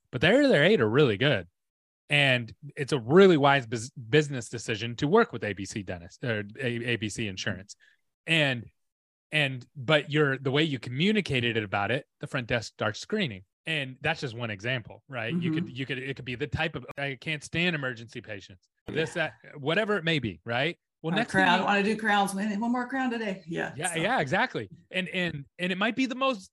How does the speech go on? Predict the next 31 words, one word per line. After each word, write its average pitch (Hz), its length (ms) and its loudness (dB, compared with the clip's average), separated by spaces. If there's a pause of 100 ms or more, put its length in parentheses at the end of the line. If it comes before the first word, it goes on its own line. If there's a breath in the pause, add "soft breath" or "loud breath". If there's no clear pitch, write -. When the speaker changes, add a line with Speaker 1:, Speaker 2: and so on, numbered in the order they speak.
Speaker 1:
the, 214 200 4 (240)
the 226 80 -4
best 233 540 -2
time 233 340 0
in 226 180 -4
chair 214 300 -2
revenue 202 380 0
generator 185 440 0
for 180 120 -2
your 160 160 2
office. 185 380 0 (180)
But 143 80 -8
what 135 160 -4
you 277 100 -2
just 285 260 -2
did 131 320 -2 (360)
is 139 160 -2
you 180 100 2
just 202 220 -2
created 135 380 0
a 123 40 -2
filter 214 340 2
at 120 160 2
your 127 80 -4
front 123 220 -4
desk 233 300 2 (260)
and 156 120 -2
they're 180 100 2
blocking 180 360 2
out 170 140 0
patients 175 400 -4